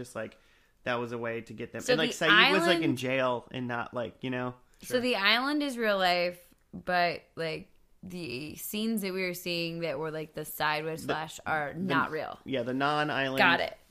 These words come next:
Speaker 1: scenes were not real.
Speaker 2: Which,
Speaker 1: In,
Speaker 2: which,
Speaker 1: in my
Speaker 2: as a person who's just dropping in, uh, it seemed more likely it would be the other way around.
Speaker 1: Well, that's
Speaker 2: But
Speaker 1: my,
Speaker 2: that
Speaker 1: hey,
Speaker 2: makes sense.
Speaker 1: but that's my opinion. My opinion says that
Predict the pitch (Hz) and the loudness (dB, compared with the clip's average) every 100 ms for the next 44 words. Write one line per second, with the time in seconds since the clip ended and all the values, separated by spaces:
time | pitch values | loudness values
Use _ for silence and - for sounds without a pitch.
0 | - - 135 127 120 120 120 - 98 90 | -20 -10 -6 -4 -6 -8 -8 -8 -12 -16
1 | _ _ - - _ _ _ _ - 233 | _ _ -20 -20 _ _ _ _ -2 2
2 | 277 - - - 262 311 294 254 285 302 | 2 0 -10 -2 2 4 8 10 8 8
3 | 320 - 294 269 269 269 240 214 226 175 | 4 4 2 2 0 0 -2 -2 -4 -4
4 | 170 170 175 190 220 233 254 180 165 196 | 2 6 6 4 -2 -2 -2 -2 -2 -4
5 | 240 220 _ _ - 175 170 160 196 208 | -6 -10 _ _ 0 4 4 4 2 0
6 | - 240 233 233 202 196 190 185 180 175 | -4 -2 0 -2 -2 -2 2 4 4 4
7 | - _ _ _ _ - 175 165 160 160 | 0 _ _ _ _ -6 0 0 0 -2
8 | 127 160 156 151 131 - 165 160 175 180 | -2 -6 -6 -4 -4 -2 0 2 2 2
9 | 220 247 - 143 151 151 143 - - 127 | 2 -4 -4 0 0 0 -14 -18 -16 0
10 | 139 147 - 147 165 160 - 180 - - | 2 2 0 2 2 2 -4 -6 -4 0
11 | 139 139 135 156 123 123 117 120 139 147 | 0 0 -2 -2 -4 -8 -8 -4 -4 -2
12 | 143 123 123 127 117 117 120 | -6 -6 -6 -6 -6 -6 -10